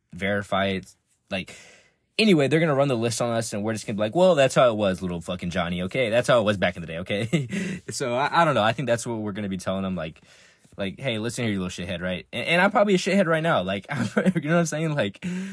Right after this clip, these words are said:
but I don't know. It's just crazy. I think, again, the next generation, the five to fifteen-year-olds right now, like, they're so fucking far advanced. Their heads are so far into the technology. Like, that's why I'm just extremely fucking bullish on N F Ts.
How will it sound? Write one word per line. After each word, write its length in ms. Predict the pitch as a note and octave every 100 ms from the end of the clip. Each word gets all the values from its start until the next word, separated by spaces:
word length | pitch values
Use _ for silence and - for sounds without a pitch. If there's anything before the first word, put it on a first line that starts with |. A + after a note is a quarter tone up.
| F3 A#2
but 280 | C3 A#2 - _
I 80 | C3+
don't 120 | B2
know. 120 | G2+
It's 160 | G2 G2
just 180 | A#2+ -
crazy. 300 | G#2+ G2 F#2
I 60 |
think, 180 | F#2 G#2+
again, 240 | F#2 G2 F#2+
the 80 |
next 200 | F2+ F#2+
generation, 420 | G#2 F#2 F#2 G2+ F2+
the 160 | F2 - _ -
five 560 | - G#2 G#2+ A2+ A2
to 120 | - G2
fifteen-year-olds 760 | A2 G#2 - G#2+ G#2+ G#2+ G2+
right 140 | G#2+
now, 220 | G#2 G2+ G2
like, 260 | E2 F2+
they're 220 | A#2 A#2
so 420 | A2+ - G2+ G2+ G2+
fucking 380 | - F2+ F#2
far 220 | F2+ E2+ E2
advanced. 380 | D#2+ E2 E2
Their 100 | F2+
heads 200 | G2+ F#2+
are 80 | F2+
so 340 | - - F#2 F#2+
far 280 | - F2
into 160 | F2+ -
the 80 | E2
technology. 500 | F2 E2 E2 E2+ E2
Like, 280 | D#2 D#2 _ - - - _ _ _ _ _ _ -
that's 300 | G#2 C3+ -
why 160 | A2+
I'm 80 | G#2+
just 240 | G2 - G#2+
extremely 800 | G2 - - - B2 A2+ G2+
fucking 340 | F#2+ F#2+ F2+ F2
bullish 280 | E2+ E2 E2+
on 100 | D#2
N 120 | E2+
F 140 | D#2
Ts. 260 | - D#2+